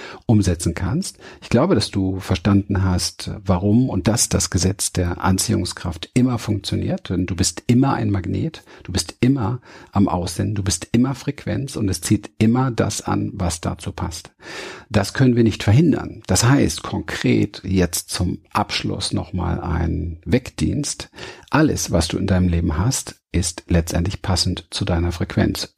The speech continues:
Sollte dir das eine oder andere nicht gefallen, okay, kann ich verstehen. Vieles davon liegt komplett im Unterbewusstsein. Aber nutzt du denn auch die mindestens fünf Prozent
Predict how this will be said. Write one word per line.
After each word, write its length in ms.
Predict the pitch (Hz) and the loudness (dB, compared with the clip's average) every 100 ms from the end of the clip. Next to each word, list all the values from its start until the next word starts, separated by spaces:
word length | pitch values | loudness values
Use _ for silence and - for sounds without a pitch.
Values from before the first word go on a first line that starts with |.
| - | -2
Sollte 440 | 101 95 113 113 113 | 2 4 4 2 2
dir 140 | 104 | 4
das 200 | 95 - | 4 2
eine 240 | 101 104 | 2 4
oder 160 | 101 95 | 4 2
andere 220 | 98 92 | 2 2
nicht 180 | 85 - | 0 -2
gefallen, 480 | - 170 127 - - - | -4 2 2 0 -6 -14
okay, 320 | - 196 - | 0 0 2
kann 200 | - - | 0 0
ich 100 | - | 0
verstehen. 500 | - - 147 80 - - _ _ - | -4 2 2 2 -6 -20 _ _ -10
Vieles 380 | - 85 80 - | 2 4 4 2
davon 300 | 85 95 87 | 0 2 2
liegt 220 | - - | -2 -2
komplett 520 | 120 117 - 98 - | 2 2 2 0 2
im 160 | 113 98 | 2 2
Unterbewusstsein. 840 | 117 117 87 82 - - - 85 - - - - | 2 2 0 -2 -2 -2 -4 -6 -8 -10 -8 -2
Aber 340 | 101 80 - - - | 0 0 -4 -14 -2
nutzt 520 | 90 101 95 - - | 4 4 4 -4 -4
du 40 | |
denn 200 | 101 101 | -2 -2
auch 380 | - 110 120 - _ _ - | -2 -4 -4 -8 _ _ 2
die 360 | 107 85 - _ _ | 2 0 -8 _ _
mindestens 520 | 95 120 131 - - | 4 4 4 0 -4
fünf 300 | - 98 - | -2 -4 -4
Prozent 460 | - 85 95 95 | -12 -4 0 0